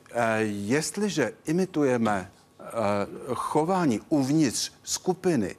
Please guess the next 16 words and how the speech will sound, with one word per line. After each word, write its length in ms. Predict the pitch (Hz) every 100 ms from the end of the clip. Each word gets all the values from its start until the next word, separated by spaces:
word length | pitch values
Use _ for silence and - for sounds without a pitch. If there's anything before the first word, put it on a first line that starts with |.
| - - -
ve 160 | 110 135
jménu 320 | 180 170 123
kooperace 720 | - 165 180 180 165 143 -
a 120 | 127
přežití 540 | 117 151 151 170 - 110
skupiny, 760 | - 120 - 107 98 92 120 - _ _ _ _ _ - -
pak 140 | - 233
se 120 | 131
skutečně 640 | - 139 156 135 - 160
v 40 | 175
přirovnání, 960 | - - 120 113 113 110 110 127 170 180 - _ _ _ _ -
je 120 | 127
to 120 | 131
velmi 260 | 120 117 110
vzdálené 500 | 92 95 101 101 113
přirovnání, 800 | - 131 135 135 143 147 151